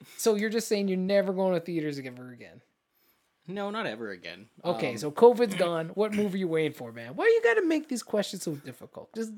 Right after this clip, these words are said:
Speaker 1: just,
Speaker 2: So, like,
Speaker 1: just answer <laughs> the damn question.
Speaker 2: I'm working on it. I have thoughts.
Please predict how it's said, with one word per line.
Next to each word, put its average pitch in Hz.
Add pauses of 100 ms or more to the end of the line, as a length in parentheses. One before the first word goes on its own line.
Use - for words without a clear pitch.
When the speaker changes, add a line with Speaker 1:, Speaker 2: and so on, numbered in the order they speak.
(140)
Speaker 1:
just, 233
Speaker 2:
So, 160
like, 269
Speaker 1:
just 294
answer 269 (140)
<laughs> -
the 294 (300)
damn 240 (280)
question. 269 (960)
Speaker 2:
I'm 143
working 165
on 95
it. -
I 127
have 151
thoughts. -